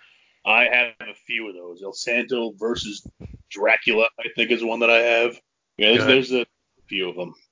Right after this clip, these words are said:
Speaker 2: We might have to have a, uh, screening night where we just watch the movie and then do a show about that when we're ev-,
Speaker 1: That's
Speaker 2: eventually able to see each other.
Speaker 1: It's not a bad idea. Oh, I wrote down, so Hector's nickname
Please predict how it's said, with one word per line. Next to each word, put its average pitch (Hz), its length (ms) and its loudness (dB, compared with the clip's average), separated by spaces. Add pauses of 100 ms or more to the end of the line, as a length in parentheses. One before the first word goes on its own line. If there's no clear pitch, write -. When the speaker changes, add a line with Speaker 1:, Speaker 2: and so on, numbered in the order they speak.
(440)
Speaker 2:
We 143 100 0
might 165 200 6
have 156 200 6
to 147 160 4
have 139 180 4
a, 123 180 0
uh, 113 200 2
screening 127 500 -10
night 110 320 -8
where 113 140 -12
we 110 140 -10
just 101 200 -14
watch 104 280 -4
the 120 80 -14
movie 110 280 -10
and 107 80 -12
then 107 140 -10
do 107 300 -12 (520)
a 113 60 -14
show 117 240 -4
about 104 240 -8
that 107 320 -6 (160)
when 127 180 -6
we're 113 160 4
ev-, 107 100 0
Speaker 1:
That's 120 120 -6
Speaker 2:
eventually 110 440 0
able 107 180 -4
to 104 100 -12
see 110 200 -8
each 101 140 -12
other. 110 240 -6 (2250)
Speaker 1:
It's - 140 -14
not 120 160 2
a 113 60 2
bad 107 260 4
idea. 98 460 0 (420)
Oh, 117 100 6
I 110 100 6
wrote 147 260 4
down, 113 460 0 (480)
so 127 720 2 (120)
Hector's 147 920 -2
nickname 113 800 -6